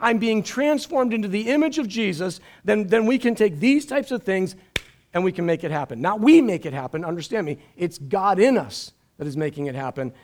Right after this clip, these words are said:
And the first one is, is a recognition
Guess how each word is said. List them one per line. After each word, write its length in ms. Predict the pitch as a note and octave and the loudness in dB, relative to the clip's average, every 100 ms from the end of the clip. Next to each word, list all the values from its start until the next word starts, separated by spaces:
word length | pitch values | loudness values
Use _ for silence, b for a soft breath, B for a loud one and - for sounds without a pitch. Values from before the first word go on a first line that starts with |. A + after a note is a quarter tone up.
| b | b
And 100 | C3+ | -8
the 60 | C#3+ | -6
first 340 | - G#3+ G#3+ | 0 0 0
one 320 | F#3 E3+ D3 C3 b b | -2 -2 -2 -4 b b
is, 400 | E3 D3+ C#3 C3 b b | -6 -4 -4 -8 b b
is 160 | D3+ | -6
a 100 | C#3+ | -4
recognition 840 | C3+ F3 A3+ B3 F#3+ D#3 D3 C#3+ | 0 2 2 0 -2 -2 -4 -6